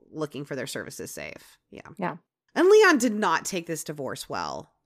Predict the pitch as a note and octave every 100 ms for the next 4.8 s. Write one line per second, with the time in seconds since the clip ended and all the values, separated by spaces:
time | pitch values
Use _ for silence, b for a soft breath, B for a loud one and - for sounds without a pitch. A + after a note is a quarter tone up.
0 | - A#3 B3+ C4+ - G3+ - - F#3+ F3+
1 | F3+ F3+ - D3 - D#3+ E3+ F#3 E3+ C3+
2 | - - D3+ D#3+ - F3+ E3+ D3 D3 D3
3 | F3 D3+ D3 F3 G3 F3+ F#3 - E3+ F#3
4 | F#3+ G3 - G#3 - F#3+ E3